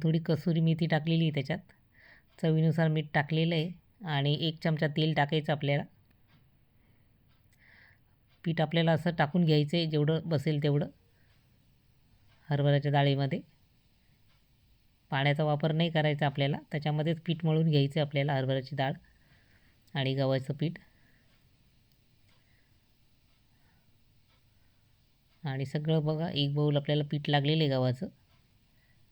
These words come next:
एक वाटी हरभऱ्याची डाळ घेतलेली होती आणि अर्धी वाटी रवा घेतलेला आहे आपण. सगळं मिक्स करून मस्त असं मळून घ्यायचं आहे पीठ बघा आपल्याला,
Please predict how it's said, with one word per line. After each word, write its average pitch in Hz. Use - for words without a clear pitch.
एक 139
वाटी 151
हरभऱ्याची 143
डाळ 143
घेतलेली 147
होती 151
आणि 139
अर्धी 139
वाटी 151
रवा 147
घेतलेला 151
आहे 135
आपण. 196
सगळं 151
मिक्स 156
करून 160
मस्त 151
असं -
मळून 156
घ्यायचं 151
आहे 147
पीठ 147
बघा 143
आपल्याला, 143